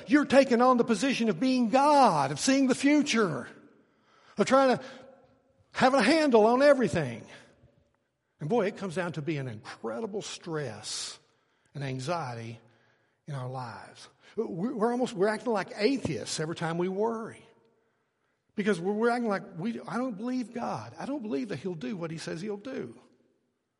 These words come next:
Understand, God is not the shepherd of everybody. God is the shepherd of those who believe in Him and trust Him.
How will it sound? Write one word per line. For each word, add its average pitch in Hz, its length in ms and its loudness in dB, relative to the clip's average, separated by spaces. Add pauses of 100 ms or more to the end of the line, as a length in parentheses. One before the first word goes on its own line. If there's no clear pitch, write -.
(840)
Understand, 220 580 -4 (300)
God 196 300 -4
is 220 160 -8
not 208 240 -4
the - 100 -8
shepherd 156 440 -6
of 156 80 -8
everybody. 196 640 -14 (1900)
God 208 280 0
is 165 280 -4 (100)
the 156 80 -8
shepherd 170 460 -8
of 127 160 -10
those 135 340 -8
who 139 240 -14 (520)
believe 208 380 -8
in 151 60 -12
Him 95 140 -14
and 123 80 -20
trust 202 320 -14
Him. 98 240 -18